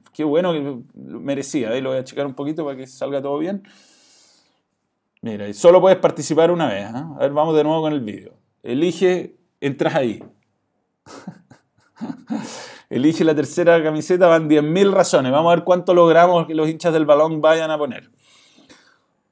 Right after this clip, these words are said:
Elige el color, rojo incondicional, rojo bullanguero, rojo sentimiento inexplicable, diseño de rilletes mayores, muy bien. Pones tu nombre completo y tu cuestión y lo mandas. Buenísimo.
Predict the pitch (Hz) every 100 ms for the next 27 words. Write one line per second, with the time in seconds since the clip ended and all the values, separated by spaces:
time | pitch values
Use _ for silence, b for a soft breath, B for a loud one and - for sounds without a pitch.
0 | _ 127 147 165 165 160 127 156 185 160
1 | 156 165 156 135 127 127 147 175 160 156
2 | 165 156 139 123 139 165 160 151 - -
3 | 127 131 147 151 139 147 117 139 160 180
4 | 190 196 - - 123 127 165 165 160 147
5 | 156 160 147 131 147 185 190 190 147 156
6 | 135 156 190 208 196 _ - 151 156 -
7 | 139 143 156 143 135 127 165 185 175 160
8 | 151 185 196 180 127 101 98 101 147 196
9 | 151 - 101 98